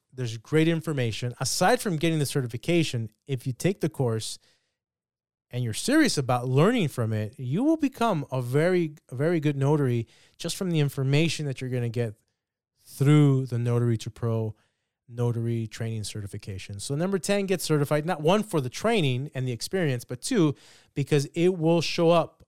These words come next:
on these profiles. And make sure that when you get the certification, and they'll let you know how to do this, but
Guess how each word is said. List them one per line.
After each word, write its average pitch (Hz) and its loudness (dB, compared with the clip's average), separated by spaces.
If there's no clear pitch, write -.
on 139 -4
these 139 -4
profiles. 143 -2
And 156 0
make 170 -4
sure 269 0
that 196 4
when 190 4
you 147 2
get 175 2
the 156 -2
certification, 131 -2
and 180 -2
they'll 262 6
let 226 2
you 151 0
know 131 2
how 123 2
to 117 2
do 113 -4
this, 110 -4
but 131 -4